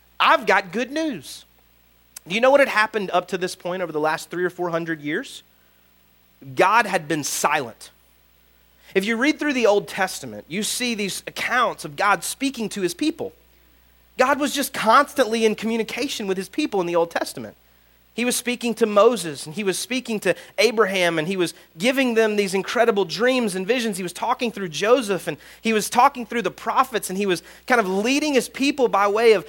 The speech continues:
a pillar of, of fire and clouds, and he was directing them and guiding them. And then something happens at the end of the Old Testament. God goes silent. He gives no more direction. He gives no more instruction. He quits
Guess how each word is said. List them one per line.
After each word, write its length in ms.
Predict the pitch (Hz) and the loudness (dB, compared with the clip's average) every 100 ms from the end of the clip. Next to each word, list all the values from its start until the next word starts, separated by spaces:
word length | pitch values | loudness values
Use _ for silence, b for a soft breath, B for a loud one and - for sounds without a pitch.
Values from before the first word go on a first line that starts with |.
| B | B
a 80 | - | -4
pillar 340 | 180 269 269 226 | 2 4 6 6
of, 100 | 196 | 6
of 300 | 190 185 180 | 2 2 2
fire 380 | 226 226 247 208 | 0 4 4 4
and 120 | 170 | 0
clouds, 500 | - 240 233 220 185 | -2 2 4 4 2
and 80 | 202 | 0
he 60 | |
was 120 | 185 | -2
directing 520 | 143 170 170 262 269 254 | -2 -2 2 2 2 -2
them 140 | 208 | 0
and 160 | 175 156 | -2 0
guiding 340 | 180 247 240 | 2 2 0
them. 160 | 190 175 | -2 0
And 140 | 196 | 4
then 140 | 247 240 | 4 4
something 400 | 294 294 330 285 | 2 2 2 0
happens 480 | 208 240 285 240 | 2 2 2 0
at 100 | 214 | 0
the 160 | 220 208 | -2 0
end 160 | 214 233 | 0 0
of 100 | 202 | 0
the 140 | 208 | 2
Old 160 | 196 180 | 2 0
Testament. 560 | 247 277 - 254 196 _ _ _ _ _ _ _ _ _ _ _ - | -2 -2 -2 -2 -2 _ _ _ _ _ _ _ _ _ _ _ -12
God 340 | 143 226 302 226 | 2 4 4 4
goes 180 | 226 - | 0 0
silent. 640 | - 190 285 143 - - _ _ _ _ _ _ _ _ _ _ _ - | -2 2 2 2 -6 -20 _ _ _ _ _ _ _ _ _ _ _ -4
He 100 | 240 | -2
gives 300 | 226 254 208 | 2 0 2
no 260 | 226 262 320 | 6 6 8
more 200 | 330 302 | 6 4
direction. 600 | 247 214 226 - - - _ _ _ _ _ _ _ _ | 2 0 0 -2 -8 -10 _ _ _ _ _ _ _ _
He 100 | 233 | -4
gives 240 | 233 254 233 | 0 0 4
no 220 | 254 330 | 6 6
more 180 | 330 294 | 6 4
instruction. 840 | 233 - - 247 254 - 160 113 _ _ _ _ _ _ _ _ | 2 -6 -2 0 0 -4 -8 -12 _ _ _ _ _ _ _ _
He 160 | - 233 | -2 -2
quits 640 | - - - 311 320 - | 0 -8 2 2 2 -4